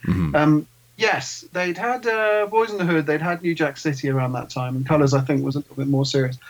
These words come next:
Speaker 2: I mean, that, that genre got really crap really fast.
Speaker 1: Yeah.
Speaker 2: But, uh, there were a couple of decent films, and this was essentially the music that accompanied them.
Speaker 1: Yeah. Okay, your last tune,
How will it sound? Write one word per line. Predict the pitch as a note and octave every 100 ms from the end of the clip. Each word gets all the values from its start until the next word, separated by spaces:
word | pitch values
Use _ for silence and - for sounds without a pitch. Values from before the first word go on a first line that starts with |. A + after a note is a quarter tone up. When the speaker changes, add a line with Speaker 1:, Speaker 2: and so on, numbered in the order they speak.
| - -
Speaker 2:
I |
mean, | F3 F3+
that, | F#3+ F#3
that | G3 D#3+
genre | E3+ E3 D3
got | C3+ B2 C3+
really | D3 C3+ B2
crap | - C3+ A#2+ -
really | C#3+ B2+
fast. | - - - - - -
Speaker 1:
Yeah. | - - -
Speaker 2:
But, | C#3 C3+
uh, | C#3+ C3+ - _ -
there | D#3 D3+
were | D3+
a |
couple | D3+ F3+ E3+
of | C3+
decent | C#3+ C3+ C3+
films, | C3+ C3 A#2+
and | B2+
this | C#3+ C3+
was | B2
essentially | A#2+ A#2+ A#2 - A#2
the | A#2+
music | A#2+ A2+ A#2+
that | B2
accompanied | A2+ C#3 C3 A2+ A2
them. | - - _ -
Speaker 1:
Yeah. | D2 - _ _ _ - - - - - - - -
Okay, | A2 D3+ E3+ -
your | G2+ F#2
last | E2+ G#2+ D#3 -
tune, | - E2 C2+ B1